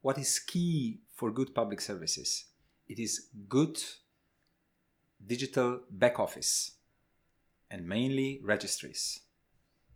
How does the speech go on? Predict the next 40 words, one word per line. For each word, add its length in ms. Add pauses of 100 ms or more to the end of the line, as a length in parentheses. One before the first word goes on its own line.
(120)
The 60
registry 380
of 100
population, 840 (100)
the, 200
the 120
registry 420
of 100
vehicles, 720 (840)
the 120
registry 400
of 80
businesses, 580
the 100
registry 440
of 180
real 160
estate, 300
and 120
so 200
on 80
and 120
so 140
forth. 300
And 160
it's 160
extremely 340
important 380
that 100
these 180
registries 520 (100)
are 340
interconnected. 760
And 100
Estonians 760 (440)
have 340
built 540
their 280
success 400
story 440